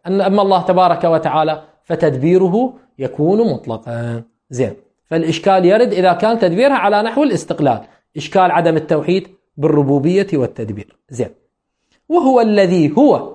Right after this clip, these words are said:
الله تعالى الذي يهدي الموجودات التي تملك الشعور من طريق الوسائل الداخلية، يهديها عن طريق هاي وسائل ال-، الهداية،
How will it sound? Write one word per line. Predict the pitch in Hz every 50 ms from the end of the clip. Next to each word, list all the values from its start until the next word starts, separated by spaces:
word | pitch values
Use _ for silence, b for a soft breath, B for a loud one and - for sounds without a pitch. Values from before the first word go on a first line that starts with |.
| - -
الله | 131 139 175 196 180
تعالى | 175 165 143 139 139 127 120 110 - b b b b b b -
الذي | 185 190 185 180 165 180 175 170
يهدي | 185 196 170 156 151 175
الموجودات | 170 160 165 170 165 160 165 175 165 156 151 165 160 156 139 - - - b b b b b b
التي | 180 190 185 175 165 - 175 160
تملك | 160 180 175 180 175 165 160 -
الشعور | 165 151 - - 160 147 147 165 165 156 147 143 127 - B B B B B -
من | 156 165 165
طريق | 165 165 165 165 170 165 165 165
الوسائل | 156 151 151 147 143 - 170 165 160 160 160 151
الداخلية، | 147 135 131 151 147 139 - - 147 147 165 190 208 233 240 233 - - _ _ _ _ _ _ _ _ _ _ -
يهديها | 143 - 160 147 156 180 185 165 180 202 214 - _ _ _ _ -
عن | 147 147 147
طريق | 147 151 147 151 143 147 - - -
هاي | 147 147 147
وسائل | 147 147 143 - 160 151 151 156 143
ال-، | 139 139 131 - b b b b b b
الهداية، | 147 143 139 147 143 135 156 151 139 131 120 107 -